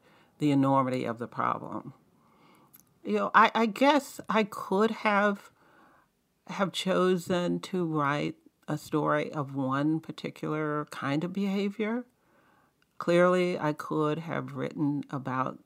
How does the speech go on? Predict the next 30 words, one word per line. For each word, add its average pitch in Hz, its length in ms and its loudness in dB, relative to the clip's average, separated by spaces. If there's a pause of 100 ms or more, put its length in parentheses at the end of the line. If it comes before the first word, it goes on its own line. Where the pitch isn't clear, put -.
the 147 300 -6
issue 143 320 -4
of 135 80 -6
sexual - 380 -8
harassment 139 640 -4
in 131 100 -6
the 123 60 -4
workplace. 160 880 -6 (1080)
But 143 520 4 (680)
one 165 300 6
of 156 80 2
the 135 100 -2
first 202 500 -2
calls 151 380 -2
that 147 140 -6
I 131 380 -6 (360)
got 120 520 -6 (140)
after 147 380 4
the 139 60 -2
hearing, 123 540 -6
when 123 160 -10
I 117 100 -8
was, 120 260 -8 (680)
you 131 120 -6
know, 117 220 -6 (140)
had - 200 -6
come 143 300 2
back 131 460 -2 (100)
to 135 340 -4
my 131 640 -6